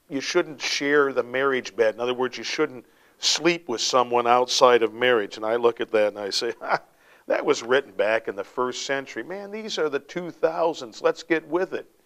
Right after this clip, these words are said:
I'm using my mind to shape what the Bible should say. In other words, I'm trying to conform the Bible to my way of thinking or of modern times.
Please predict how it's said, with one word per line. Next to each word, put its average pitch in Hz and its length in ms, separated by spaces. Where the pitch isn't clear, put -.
I'm 160 280
using 143 460
my 180 280
mind 113 540
to 120 160
shape 156 540
what 120 280
the 120 80
Bible 117 640
should 143 380
say. 120 520
In 127 100
other 156 200
words, 131 360
I'm 127 200
trying 139 400
to - 120
conform 147 840
the 117 100
Bible 127 640
to 123 360
my 151 440
way 120 320
of 104 100
thinking 113 520
or 123 260
of 107 140
modern 127 460
times. 143 460